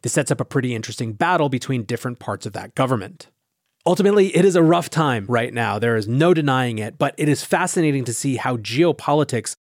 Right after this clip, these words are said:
are feeding into the changes going on in the crypto industry,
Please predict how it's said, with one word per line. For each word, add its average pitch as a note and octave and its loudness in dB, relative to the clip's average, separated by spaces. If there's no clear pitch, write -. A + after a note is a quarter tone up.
are B2 -6
feeding F#3 2
into D#3+ 2
the A#2+ -4
changes D3 -2
going A#2+ -4
on B2 -2
in B2 -8
the A2+ -6
crypto A2+ -4
industry, G#2 -6